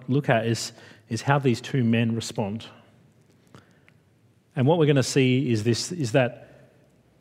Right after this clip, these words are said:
Judas turns away from Jesus and Peter turns back to Jesus.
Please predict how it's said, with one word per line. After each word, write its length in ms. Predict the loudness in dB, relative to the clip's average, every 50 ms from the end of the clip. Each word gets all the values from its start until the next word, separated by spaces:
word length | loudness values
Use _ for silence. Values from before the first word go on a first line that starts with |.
| -20 -20 -10
Judas 360 | -2 2 4 6 6 4 2
turns 280 | 0 0 0 2 2 2
away 240 | 4 4 4 4 4
from 220 | 2 -2 -2 -2
Jesus 580 | 0 -2 -2 -2 -4 -6 -8 -8 -10 -12 -14 -16 -20 -20 _ _ _ _ _ _ _ _ _ _ _ _ _ _ _ -6
and 120 | -4 -2
Peter 240 | 2 2 4 4 2
turns 320 | 0 0 -2 -2 -2 -2 -2
back 260 | -2 -2 -2 -2 -4
to 80 | -10 -10
Jesus. 580 | -8 -8 -8 -8 -10 -14 -14 -16 -18 -20 -20